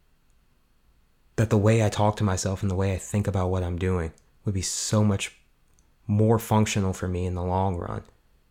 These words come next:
if I could learn to push away my negativity and embrace my positivity and change the way I speak to myself and change the way I look at outcomes and watch the outcomes change.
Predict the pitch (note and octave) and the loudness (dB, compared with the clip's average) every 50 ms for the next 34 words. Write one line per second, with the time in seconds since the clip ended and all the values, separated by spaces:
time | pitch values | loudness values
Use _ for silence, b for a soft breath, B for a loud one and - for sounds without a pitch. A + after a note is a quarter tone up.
0 | _ _ _ _ _ _ _ _ _ _ _ _ _ _ _ _ - - G#2+ - | _ _ _ _ _ _ _ _ _ _ _ _ _ _ _ _ -4 -2 2 2
1 | G#2+ G#2+ G2+ G#2+ G2 F#2+ G2 G2+ G2+ G2+ G2 G2 - F#2+ - - _ - - - | 4 4 4 2 2 2 2 2 2 2 0 0 -2 -4 -6 -8 _ -8 -6 -2
2 | - C3 A#2+ A2 - A2+ G#2+ G#2 G#2 G2+ G2+ G2 F#2+ F#2 F#2+ F#2+ F#2 F2+ F#2 E2+ | 2 2 2 2 2 0 2 2 2 2 0 0 -2 -2 -2 -2 -4 -4 -6 -6
3 | - - G2+ F#2 F#2 F2 E2+ - - _ _ _ _ _ _ _ _ _ _ _ | -6 -6 -6 -6 -6 -6 -8 -10 -10 _ _ _ _ _ _ _ _ _ _ _
4 | _ _ _ _ - A#2 A2 G#2 G2+ G2 F#2 - G2+ G2+ F#2+ G2 G2+ - - A2+ | _ _ _ _ -2 0 2 2 2 0 0 0 2 2 2 2 2 0 0 0
5 | G#2 F#2+ - - G2 F#2+ F#2+ F2+ - F#2 - - G2+ F2+ F2 F2+ F2 F2 E2+ E2 | 0 0 -2 -2 -2 -2 -2 -2 -4 -6 -6 -6 -6 -4 -4 -4 -6 -6 -8 -10
6 | - - - F#2 E2+ - - - A2 G2+ G2 G2 F#2 - - G2 F#2 F#2 F2+ E2+ | -10 -8 -6 -6 -6 -4 -4 -2 0 0 0 0 -2 -2 -2 -2 0 0 0 0
7 | D#2+ - - - F2+ D#2+ - - - F#2+ F2+ E2 D#2+ - - F2+ F2+ - - - | -2 -4 -4 -4 -4 -4 -4 -6 -6 -4 -4 -4 -4 -4 -6 -6 -6 -8 -8 -8
8 | F#2 F2+ - - - G2 F#2+ F#2 F#2 - - F#2+ F#2 F#2 F2 E2+ F2 F2 F2 F2+ | -8 -6 -6 -4 -2 -2 0 0 -2 -2 -2 -2 0 0 0 0 -2 -2 -4 -4
9 | F2 - E2+ E2 D#2+ E2+ E2+ - - - - - - - - - - _ _ _ | -4 -2 -2 -2 -2 -2 -4 -6 -8 -10 -10 -10 -10 -12 -14 -20 -20 _ _ _
10 | _ _ _ _ _ _ _ _ _ _ _ _ _ _ - B2+ A#2 G#2 G2 F#2+ | _ _ _ _ _ _ _ _ _ _ _ _ _ _ -2 0 2 2 2 0
11 | - - G2 G2 G#2 G2+ - - F#2 D#2+ - - - - F#2+ - - - - | 0 2 4 4 4 4 2 0 -4 -6 -6 -6 -6 -6 -6 -8 -10 -14 -20